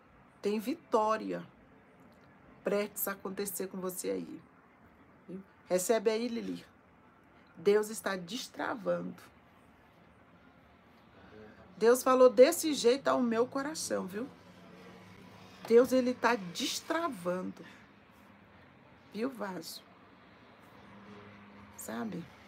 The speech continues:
O coração de alguém. Eu ia dizer a benção, mas é a mesma coisa, né?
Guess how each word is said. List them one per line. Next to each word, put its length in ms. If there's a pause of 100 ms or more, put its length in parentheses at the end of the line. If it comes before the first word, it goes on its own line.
(680)
O 100
coração 680
de 100
alguém. 460 (720)
Eu 100
ia 160
dizer 260
a 100
benção, 400
mas 180
é 60
a 60
mesma 380
coisa, 360
né? 180